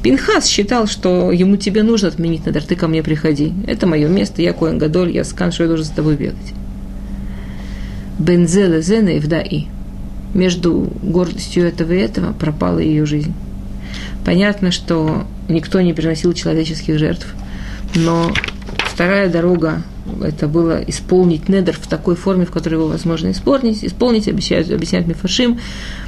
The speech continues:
что он, на самом деле невозможно сделать недер на другого человека. Она живой человек, как можно на неё сделать недер?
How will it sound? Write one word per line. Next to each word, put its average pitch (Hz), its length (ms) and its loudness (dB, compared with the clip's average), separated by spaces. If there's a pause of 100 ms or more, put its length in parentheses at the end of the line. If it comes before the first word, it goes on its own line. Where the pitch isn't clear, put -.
(280)
что 82 760 0 (640)
он, 175 420 2 (440)
на 196 60 0
самом 214 220 2
деле 190 180 4
невозможно 175 420 2
сделать 170 240 2
недер 175 220 2
на 165 60 0
другого 160 300 0
человека. 175 500 0 (1300)
Она 175 160 4
живой 175 220 4
человек, 190 300 4
как 151 120 -6
можно 165 220 0
на 165 60 2
неё 165 80 2
сделать 170 300 0
недер? - 340 -2